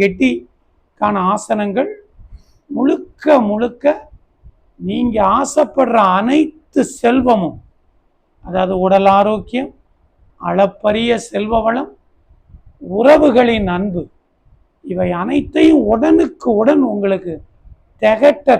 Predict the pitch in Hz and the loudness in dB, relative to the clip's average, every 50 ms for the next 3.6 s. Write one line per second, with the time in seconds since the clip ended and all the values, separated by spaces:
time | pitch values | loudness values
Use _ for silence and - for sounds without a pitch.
0 | - - 214 214 202 262 269 - - 262 240 - - - 196 214 226 - - 233 | 2 0 0 0 0 0 -4 -4 -4 -6 -6 -6 -6 -8 -8 -8 -8 -8 -6 -6
1 | 220 214 196 208 202 - - 190 185 90 85 - - - - _ _ _ _ _ | -6 -6 -6 -8 -8 -6 -4 -4 -4 -4 -6 -8 -10 -12 -18 _ _ _ _ _
2 | _ _ _ _ _ _ - - - - _ _ _ _ 156 160 170 190 233 254 | _ _ _ _ _ _ -20 -20 -20 -20 _ _ _ _ -10 -4 0 0 0 0
3 | - - - - 254 233 208 196 196 254 302 302 | -2 -6 -6 -2 -2 0 0 0 0 -2 0 0